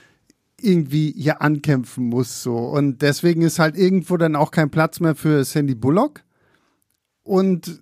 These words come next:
du hast aber halt auch nichts Großes, wogegen er ankämpfen muss, weil was Pascal ja richtig meinte, als wir den Film geguckt haben, so krass, Willem Dafoe arbeitet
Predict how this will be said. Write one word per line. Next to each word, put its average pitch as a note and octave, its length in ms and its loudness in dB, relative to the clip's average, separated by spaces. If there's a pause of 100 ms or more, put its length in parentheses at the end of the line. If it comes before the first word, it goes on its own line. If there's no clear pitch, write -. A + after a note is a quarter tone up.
(120)
du F3+ 220 0
hast F3+ 280 -2
aber F3 260 2
halt F3 200 2
auch D#3 220 -6
nichts F#3 460 0
Großes, F3 520 0
wogegen E3 340 0
er C3+ 120 -2
ankämpfen G3 540 0
muss, C3+ 200 -2
weil C#3 300 2 (340)
was D3+ 160 -4
Pascal D#3 420 0
ja E3+ 180 2 (260)
richtig E3 340 -2
meinte, D#3+ 300 2
als D#3 140 -2
wir E3 80 0
den D#3 100 2
Film E3 180 0
geguckt D#3 380 -6
haben, E3+ 160 0
so D#3 160 0 (260)
krass, G3 360 -4
Willem E3 300 2
Dafoe E3 360 0 (160)
arbeitet F#3 720 0